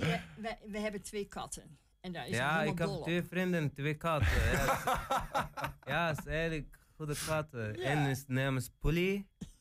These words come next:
Speaker 2: En, eh, de twee, dus een ander is Picas. Ja, is
Speaker 3: Polly en Picas.
Speaker 2: Ja.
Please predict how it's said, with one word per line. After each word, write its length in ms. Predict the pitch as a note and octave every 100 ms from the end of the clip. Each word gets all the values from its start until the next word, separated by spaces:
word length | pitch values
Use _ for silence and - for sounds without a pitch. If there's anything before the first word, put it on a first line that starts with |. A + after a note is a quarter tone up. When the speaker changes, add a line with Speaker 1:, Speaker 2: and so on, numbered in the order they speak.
| _ -
Speaker 2:
En, 240 | G#2+ A2
eh, 360 | A2 A2 A2 G#2+ -
de 200 | G#2+ G#2 -
twee, 300 | A#2+ B2 B2 - _
dus 320 | A2 A2 - - -
een 220 | - G#2 G#2+
ander 460 | B2 D3 D3 C#3
is 160 | B2+ A2 _ _ _ _ -
Picas. 480 | C#3+ A#2+ F2+ - - _ _ _ _ _ _ -
Ja, 220 | G#2 A2
is 180 | G#2+ -
Speaker 3:
Polly 260 | D3 D#3 C3+
en 140 | C#3
Picas. 380 | C3+ C#3 - F#2
Speaker 2:
Ja. 360 | G#2+ A#2 G#2+ F#2+